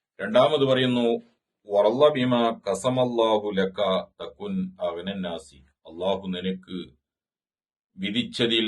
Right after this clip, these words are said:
അല്ലെങ്കിൽ ഓഹരി ചെയ്തതിൽ, അംശയിച്ചതിൽ നീ പൊരുത്തപ്പെട്ട് ജീവിക്കുക. അങ്ങനെയാകുമ്പോൾ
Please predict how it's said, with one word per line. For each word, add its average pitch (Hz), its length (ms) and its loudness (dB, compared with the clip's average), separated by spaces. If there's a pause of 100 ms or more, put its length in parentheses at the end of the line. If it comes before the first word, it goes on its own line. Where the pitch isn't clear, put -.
(140)
അല്ലെങ്കിൽ 110 400 -2 (480)
ഓഹരി 113 340 0 (100)
ചെയ്തതിൽ, 110 480 -2 (180)
അംശയിച്ചതിൽ 95 720 -6 (180)
നീ 90 80 -8 (120)
പൊരുത്തപ്പെട്ട് 85 580 -12 (120)
ജീവിക്കുക. 76 440 -18 (420)
അങ്ങനെയാകുമ്പോൾ 85 760 -6